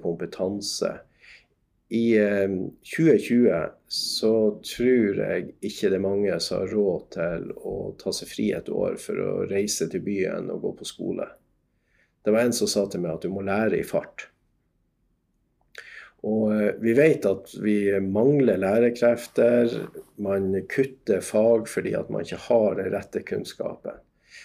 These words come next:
Hvis vi kan bruke, eh, teknologien sånn at hvis man mangler en, eh, spansklærer på en skole,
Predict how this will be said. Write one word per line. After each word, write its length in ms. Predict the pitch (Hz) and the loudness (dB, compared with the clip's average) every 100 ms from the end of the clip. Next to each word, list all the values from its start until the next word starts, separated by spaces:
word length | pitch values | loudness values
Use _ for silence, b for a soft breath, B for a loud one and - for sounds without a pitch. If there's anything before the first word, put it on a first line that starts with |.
| B | B
Hvis 160 | - 110 | -10 -2
vi 140 | 135 131 | 0 4
kan 160 | 135 | 4
bruke, 720 | 98 110 135 139 - - 92 90 87 b b b _ 90 | 4 4 4 4 0 0 0 -2 -6 b b b _ -6
eh, 360 | 95 92 95 104 | -4 -2 -4 -6
teknologien 1300 | - 104 107 98 98 98 120 110 95 101 101 98 95 92 _ _ | -6 -6 -6 -4 -2 0 2 2 0 -4 -6 -6 -8 -12 _ _
sånn 400 | - 107 107 95 | -4 0 0 0
at 400 | 92 92 - 98 | -4 -6 -8 -4
hvis 240 | 98 92 | -4 -2
man 160 | 95 95 | -4 -2
mangler 640 | 104 127 135 120 104 92 95 | 0 4 4 4 2 0 -2
en, 180 | 95 98 | -4 -6
eh, 400 | 98 98 95 90 | -8 -6 -6 -6
spansklærer 1400 | - 104 107 110 - 107 98 92 90 92 95 95 95 - _ _ _ _ _ _ | -6 -4 -4 -4 -6 -4 -2 -4 -6 -6 -6 -6 -8 -14 _ _ _ _ _ _
på 140 | - | -2
en 140 | 95 90 | -2 -4
skole, 500 | - 95 98 92 | -8 -6 -4 -4